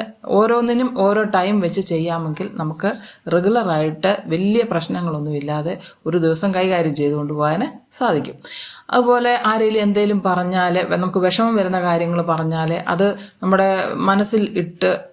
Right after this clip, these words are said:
അത് ചിന്തിച്ച് ചിന്തിച്ച് അതിനെക്കുറിച്ച് മാത്രം ചിന്തിച്ച് വലിയ കാര്യങ്ങളാക്കി കൊണ്ടുപോകാതെ, ഏ, അത്, ഏ, വേണ്ടത് സ്വീകരിക്കുക, വേണ്ടാത്തതാണെങ്കിൽ തള്ളിക്കളഞ്ഞ് അതിനെ മറന്നേക്കുക. നല്ല കാര്യങ്ങൾ സ്വീകരിക്കുക, വേണ്ടാത്തത്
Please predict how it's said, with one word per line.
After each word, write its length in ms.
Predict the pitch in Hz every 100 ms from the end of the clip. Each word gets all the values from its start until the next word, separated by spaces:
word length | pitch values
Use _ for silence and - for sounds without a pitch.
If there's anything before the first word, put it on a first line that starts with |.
| _
അത് 500 | 180 180 190 - 180
ചിന്തിച്ച് 500 | 202 196 202 196 185
ചിന്തിച്ച് 360 | 180 180 185 190
അതിനെക്കുറിച്ച് 580 | 175 208 214 220 214
മാത്രം 540 | 202 165 170 175 196 190
ചിന്തിച്ച് 500 | 180 170 180 175 190
വലിയ 460 | - 170 180 208
കാര്യങ്ങളാക്കി 580 | 214 170 165 165 160 160
കൊണ്ടുപോകാതെ, 800 | 160 156 151 147 151 156 156 151 - - - - - _
ഏ, 160 | 233 247 247 - -
അത്, 200 | 202 226 220
ഏ, 560 | - 202 196 190 190 190 185
വേണ്ടത് 520 | 196 226 240 262 262
സ്വീകരിക്കുക, 800 | 247 208 202 208 190 220 220 -
വേണ്ടാത്തതാണെങ്കിൽ 840 | 185 190 196 202 180 175 185 214 196
തള്ളിക്കളഞ്ഞ് 600 | 175 185 170 165 170 220 - 208
അതിനെ 260 | 214 220
മറന്നേക്കുക. 720 | 240 196 175 170 151 - - - _
നല്ല 260 | 185 214 254
കാര്യങ്ങൾ 460 | 208 208 214 247
സ്വീകരിക്കുക, 640 | 330 254 226 185 139 131 - - _
വേണ്ടാത്തത് 520 | 180 180 185 208 254